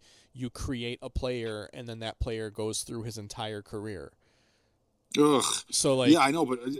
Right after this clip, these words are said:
Speaker 2: there's, there, so, but there still isn't a way that you can just, you know, I'm, I'm gonna play a franchise with the Lions or with the Pistons,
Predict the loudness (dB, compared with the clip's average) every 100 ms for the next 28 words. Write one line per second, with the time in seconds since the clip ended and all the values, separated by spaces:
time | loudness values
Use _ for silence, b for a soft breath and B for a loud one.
0 | 0 4 4 6 4 6 4 4 4 4
1 | 4 4 4 2 2 2 2 4 2 0
2 | -2 -4 -6 -4 -2 -2 -2 -4 -2 -2
3 | -4 -10 -2 -2 0 0 -2 -4 -2 -2
4 | -4 -6 -2 0 0 -2 0 0 2 0
5 | 0 2 0 2 4 4 2 -2 -4 -4
6 | -8 -18